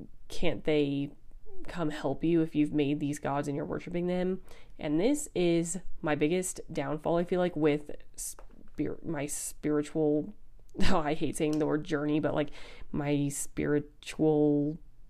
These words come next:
I don't know, walk with the Lord. Um, seems like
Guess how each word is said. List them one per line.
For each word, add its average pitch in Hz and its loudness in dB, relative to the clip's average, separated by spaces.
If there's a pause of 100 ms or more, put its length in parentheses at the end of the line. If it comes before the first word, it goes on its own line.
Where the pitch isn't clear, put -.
(920)
I 156 0
don't 135 -2
know, 135 -6 (100)
walk 151 0
with 139 -4
the 151 0
Lord. 147 2 (840)
Um, 165 6 (1300)
seems 247 6
like 165 2